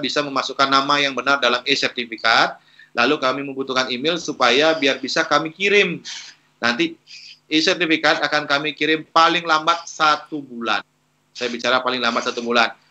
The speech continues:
Berarti paling cepatnya bisa besok, bisa dua hari lagi. Percaya kami, kami akan lakukan yang terbaik. Jadi, eh, ini bisa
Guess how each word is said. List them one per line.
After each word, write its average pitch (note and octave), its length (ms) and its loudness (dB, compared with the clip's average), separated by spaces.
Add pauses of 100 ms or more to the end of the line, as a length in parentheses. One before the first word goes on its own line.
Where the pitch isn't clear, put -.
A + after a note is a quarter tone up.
(140)
Berarti A2+ 160 2
paling B2+ 240 2
cepatnya B2+ 400 0
bisa B2+ 320 0
besok, B2+ 320 -2
bisa B2 160 -4
dua A2 240 0
hari G#2+ 80 -10
lagi. G#2+ 320 -2 (480)
Percaya B2 400 2
kami, D3+ 240 2
kami C3 160 0
akan B2+ 160 -2
lakukan B2 320 -2
yang A#2+ 80 -8
terbaik. B2 640 4
Jadi, C3+ 400 -4 (480)
eh, A#2+ 360 4 (120)
ini D3 160 -8
bisa C3 560 0